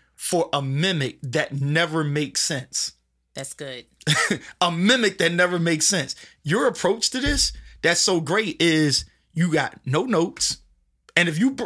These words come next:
Speaker 1: if you bring in notes and bring an outline, I'm not gonna judge you.
Speaker 2: Mm-hmm.
Speaker 1: But you don't have no notes. This was easiest for me 'cause it's like, all right, I already done did this. I done set this up. So we come in, pop the lights on, set the mic up and talk.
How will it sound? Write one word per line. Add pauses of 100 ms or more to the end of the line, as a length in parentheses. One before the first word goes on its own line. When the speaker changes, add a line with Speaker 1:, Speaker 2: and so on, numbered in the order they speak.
Speaker 1:
if
you
bring
in
notes
and
bring
an
outline,
I'm
not
gonna
judge
you.
Speaker 2:
Mm-hmm.
Speaker 1:
But
you
don't
have
no
notes. (320)
This
was
easiest
for
me
'cause
it's
like,
all
right, (360)
I
already
done
did
this.
I
done
set
this
up.
So
we
come
in, (180)
pop
the
lights
on,
set
the
mic
up
and
talk.